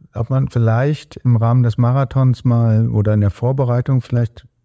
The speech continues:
also ich weiß, dass die Räumlichkeiten das hergeben, müsstest du sagen, ob du bereit wärst, Läufer hierher zu, zu locken und mal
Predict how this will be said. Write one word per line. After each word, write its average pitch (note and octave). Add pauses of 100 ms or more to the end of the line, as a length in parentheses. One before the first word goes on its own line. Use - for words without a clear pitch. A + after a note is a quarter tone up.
also A2
ich G#2
weiß, A#2
dass A#2+
die A2+
Räumlichkeiten A#2+
das A2
hergeben, C#3
müsstest B2
du C#3
sagen, B2+
ob A#2+
du C#3 (180)
bereit A2
wärst, B2 (1000)
Läufer B2+
hierher B2
zu, D3
zu C3+
locken C3+
und A#2
mal A2+